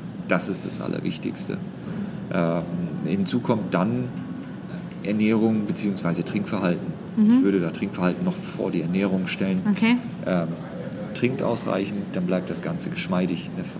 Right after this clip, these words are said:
Speaker 1: Faszie besteht zu unglaublich vielen Prozenten aus Wasser. Wir haben jetzt die ganze Zeit nur über Fasern gesprochen und haben die ganze Zeit vernachlässigt, dass zwischen diesen Fasern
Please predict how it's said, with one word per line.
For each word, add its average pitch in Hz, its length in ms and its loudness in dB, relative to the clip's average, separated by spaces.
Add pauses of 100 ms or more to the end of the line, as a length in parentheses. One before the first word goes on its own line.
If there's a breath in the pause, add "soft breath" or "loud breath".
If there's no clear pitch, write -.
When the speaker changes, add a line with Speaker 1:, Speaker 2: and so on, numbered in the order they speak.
(200)
Speaker 1:
Faszie 90 340 -2
besteht 92 420 -2
zu 104 120 2
unglaublich 92 480 0
vielen 110 280 4
Prozenten - 580 -2
aus - 240 -4
Wasser. 104 300 0
Wir 101 80 4
haben 104 100 4
jetzt 107 160 0
die 98 40 0
ganze 98 260 0
Zeit - 260 -2
nur 107 120 6
über 95 180 4
Fasern 110 480 0
gesprochen 113 460 -2 (760 loud breath)
und 101 60 0
haben 185 120 2
die 95 60 2
ganze 90 260 0
Zeit 95 220 -2
vernachlässigt, 92 680 0
dass 90 200 -2
zwischen 98 280 0
diesen 87 240 -2
Fasern 95 480 -2